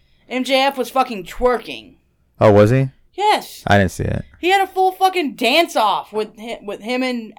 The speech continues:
Speaker 1: uh, Adam Cole versus who was that? Daniel Garcia and Sammy? Yeah, Sammy Guevara. It's two completely different fucking things.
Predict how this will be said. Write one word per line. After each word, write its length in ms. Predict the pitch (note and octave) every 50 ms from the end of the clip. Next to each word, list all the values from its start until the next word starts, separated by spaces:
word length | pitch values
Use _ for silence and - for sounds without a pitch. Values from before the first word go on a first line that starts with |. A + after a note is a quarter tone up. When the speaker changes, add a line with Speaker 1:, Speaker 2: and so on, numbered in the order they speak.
| -
Speaker 1:
uh, 220 | - A3 A3 G#3+ G3+
Adam 300 | G#3+ A3+ A#3 B3 B3 A#3+
Cole 280 | A#3+ B3 B3 B3 B3 A3
versus 600 | G#3 G#3+ G#3+ G#3 G#3 G3+ G3 F#3 F3+ - - - - _ _ _ _ _ _ _ _ _ _ _ -
who 80 | B3+ B3+
was 100 | B3 A3
that? 140 | A3 - F3
Daniel 280 | G3 G3+ G#3+ A3+ A#3
Garcia 680 | A3 G#3+ A3 A3 G#3 G#3+ - - A#3 A#3 A#3 A#3 A3+ G#3+
and 380 | F#3+ F#3 F3 E3+ E3 D#3 D3+ _ _ _ _ _
Sammy? 1000 | _ _ _ - - - - - - F#3 G3+ A3+ B3 D4 E4 F4+ F4+ E4 D#4 _ _
Yeah, 240 | - F#3+ F#3+ F3+ E3+
Sammy 320 | E3 - G#3+ G#3 G#3 G#3+
Guevara. 560 | G3+ G3+ F#3+ G3+ G3 G3+ G#3+ A3+ A#3+ B3+ B3 - - - - - - _ _ _ _ _ _ _ _ _ _ _ _ _ _ _ _ _ _ _ _ _ _ _ _ _ _ _ _ _ _ _ _
It's 100 | _ _
two 320 | - - - D#4+ D4 C4 G3
completely 640 | - G#3+ F#3+ E3+ - - - B3+ C4 G#3+ A3 G#3+
different 240 | G#3+ G#3 F#3+ G3 E3+
fucking 360 | - G3+ F#3 F3+ F3+ E3 D3+ D3+
things. 520 | E3 D3+ C#3 C#3 C3+ C#3 D3 - - _